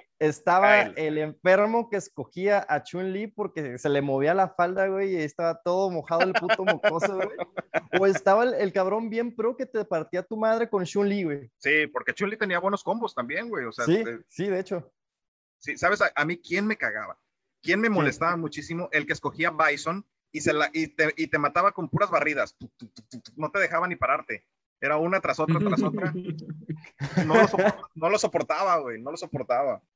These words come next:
Speaker 2: Sí, no, era bastante frustrante. Bueno, entonces fue así como Capcom sentó las bases de los juegos de lucha, uno contra uno,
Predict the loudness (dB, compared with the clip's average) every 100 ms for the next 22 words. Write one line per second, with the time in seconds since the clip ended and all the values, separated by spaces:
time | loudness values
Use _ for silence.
0 | _ -4 -2 0 0 -2 -6 _ 0 4
1 | 4 4 0 -2 -10 -8 -10 -4 -2 -2
2 | -6 -14 _ _ 2 2 0 -10 _ _
3 | -12 -2 0 0 -2 -2 -2 -2 -8 -6
4 | -6 -2 -2 -2 -6 -6 -10 -6 -2 -2
5 | 0 -2 -2 -8 -8 -6 -6 -4 -4 -4
6 | -6 -10 -14 -16 _ _ _ -8 -4 -4
7 | -4 -6 -4 -4 -6 -10